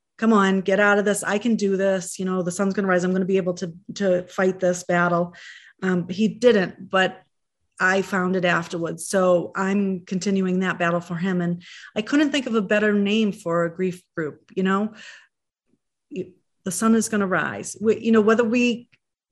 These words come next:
can handle it or not the next day,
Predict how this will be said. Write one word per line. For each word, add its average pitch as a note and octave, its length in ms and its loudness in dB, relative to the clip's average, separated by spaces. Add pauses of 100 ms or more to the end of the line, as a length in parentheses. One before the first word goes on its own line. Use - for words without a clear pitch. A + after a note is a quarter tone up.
can A3+ 160 2
handle A3+ 420 2
it G3 80 2
or F#3+ 60 2
not G#3 580 0 (540)
the F#3+ 60 -6
next F3+ 260 -6
day, A3 300 4